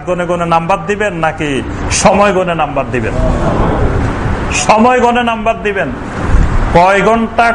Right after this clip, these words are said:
কত মিনিট দাঁড়াইছিলেন আল্লাহর সামনে কানেতিন হয়ে, ওইটাই মুখ্য বিষয়। কত রাকাত, এটা মুখ্য বিষয় না। কিন্তু আমরা বাঙালি হলে আমরা রাকাতের পাগল। কয় মিনিট মূল বিষয় না।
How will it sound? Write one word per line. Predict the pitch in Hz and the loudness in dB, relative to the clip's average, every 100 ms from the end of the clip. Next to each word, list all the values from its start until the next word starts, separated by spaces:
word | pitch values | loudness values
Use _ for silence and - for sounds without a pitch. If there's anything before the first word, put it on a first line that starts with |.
| - | 2
কত | 202 202 | 2 2
মিনিট | 196 202 220 185 160 | 0 0 -2 0 2
দাঁড়াইছিলেন | 170 170 170 180 170 143 | 4 2 0 -2 -2 -2
আল্লাহর | 131 139 131 | -2 -2 -4
সামনে | - 131 127 120 - | -4 -4 -4 -2 2
কানেতিন | 143 143 135 170 151 | 2 2 -2 -4 0
হয়ে, | 139 113 - - - - | 0 -2 -4 -8 -2 2
ওইটাই | 180 190 262 | 4 4 4
মুখ্য | 254 240 247 254 | 2 0 0 0
বিষয়। | 208 - 160 117 - - - - - - - - | 0 0 0 0 -2 -6 -4 -2 0 0 0 2
কত | 185 196 | 4 4
রাকাত, | 214 202 170 170 175 262 277 | 2 2 2 0 2 0 0
এটা | 233 220 | -2 -4
মুখ্য | 196 175 180 | -4 -4 -2
বিষয় | 139 113 110 | -2 -2 -4
না। | 92 - - - - - - - | -4 -6 -6 -6 -6 -4 -4 0
কিন্তু | 139 143 | 2 4
আমরা | 147 175 | 2 2
বাঙালি | 190 175 180 175 175 175 | 2 2 2 0 0 0
হলে | 196 208 | -2 0
আমরা | 202 | 0
রাকাতের | 196 196 175 160 | 0 0 -2 -2
পাগল। | 151 135 113 95 - 160 202 - - - - - - - - - - - - | -2 -2 -4 -8 -8 -4 -2 -2 0 0 0 2 4 4 4 2 2 0 0
কয় | 190 196 208 | 2 4 4
মিনিট | 208 226 247 196 | 4 2 0 0
মূল | 208 196 | 0 0
বিষয় | 175 180 151 | 0 0 -2
না। | 117 | -4